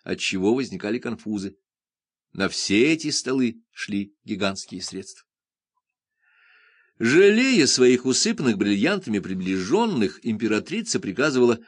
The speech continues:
выдавать им жалование на год вперёд, чтобы они могли приодеться к очередному празднеству, вереница которых никогда не кончалась. Но денег всё равно не хватало.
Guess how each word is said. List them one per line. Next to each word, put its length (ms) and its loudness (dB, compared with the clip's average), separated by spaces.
выдавать 540 2
им 140 0
жалование 560 2
на 180 0
год 140 0
вперёд, 560 0
чтобы 240 -8
они 80 -2
могли 220 2
приодеться 800 2
к 80 -6
очередному 440 -4
празднеству, 680 -2
вереница 680 -2
которых 300 -6
никогда 300 -8
не 80 -8
кончалась. 600 -10
Но 220 2
денег 420 2
всё 140 -8
равно 160 -4
не 100 -8
хватало. 480 -8